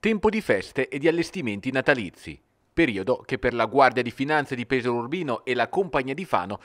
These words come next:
si traduce in una intensificazione di controlli nella rete commerciale. Controlli che hanno portato al sequestro di sessantottomilaquattrocento prodotti non conformi alla vendita,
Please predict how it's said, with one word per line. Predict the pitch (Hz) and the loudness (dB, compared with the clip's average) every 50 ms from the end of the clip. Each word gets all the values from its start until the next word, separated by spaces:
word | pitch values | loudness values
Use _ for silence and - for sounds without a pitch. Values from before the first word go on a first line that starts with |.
| - - _ | -18 -20 _
si | _ - - - 202 | _ -18 -14 -12 -4
traduce | - 220 196 131 104 95 - - 131 - | -2 -2 -2 -2 -8 -12 -8 -8 -8 -8
in | - 156 | -8 -8
una | 143 143 139 135 - - | -8 -4 -2 -4 -4 -4
intensificazione | _ 190 196 202 165 - 151 139 - - 123 - 135 - 139 123 - - 147 139 131 123 | _ -8 -8 -6 -4 -4 -4 -4 -6 -8 -10 -8 -4 -4 -4 -4 -4 -8 -8 -6 -6 -8
di | 127 | -8
controlli | - - 190 190 - - 107 87 87 95 110 - - | -4 -4 -4 -4 -4 -4 -4 -4 -4 -6 -8 -10 -8
nella | 151 165 175 170 160 | -8 -6 -2 0 0
rete | 117 95 92 - 110 | 0 -2 -6 -8 -6
commerciale. | - 135 131 135 135 127 - - 131 85 - 69 - - - _ _ _ _ _ _ _ _ _ _ _ | -6 -6 -2 -2 -2 -2 -2 -2 -2 -2 -2 -6 -14 -20 -20 _ _ _ _ _ _ _ _ _ _ _
Controlli | _ 127 113 101 - 98 95 101 107 | _ -4 -4 -2 -2 -2 -2 -2 0
che | - | 0
hanno | 123 120 117 | 0 -2 0
portato | 101 127 123 - 135 127 131 | -2 -2 0 0 0 0 0
al | 120 | -2
sequestro | - - 135 - 151 139 - - 127 | -2 -6 -4 -4 -4 -4 -4 -8 -10
di | 127 131 | -8 -10
sessantottomilaquattrocento | - - 151 135 - - 147 139 135 - 170 170 - - - 165 156 180 190 170 160 - 156 143 - - 151 143 - - 165 156 147 135 - 147 | -6 -6 -8 -8 -2 -4 -4 -4 0 2 2 2 2 0 -4 -4 -4 -4 -4 -4 -2 0 -2 -2 -2 -4 -8 -8 -4 -4 -4 -4 -4 -4 -6 -6
prodotti | - - 185 165 123 101 92 - - 131 131 | -4 -4 -4 -2 -2 -4 -4 -4 -6 -6 -6
non | 151 180 196 196 - | -4 -4 -6 -4 0
conformi | 185 196 185 - - 117 107 104 107 120 | 0 0 0 0 -2 -4 -2 -2 -2 -2
alla | 123 139 139 | -2 -2 0
vendita, | 120 104 82 73 71 67 78 - 80 73 69 | -2 -2 -4 -6 -10 -14 -12 -10 -12 -12 -12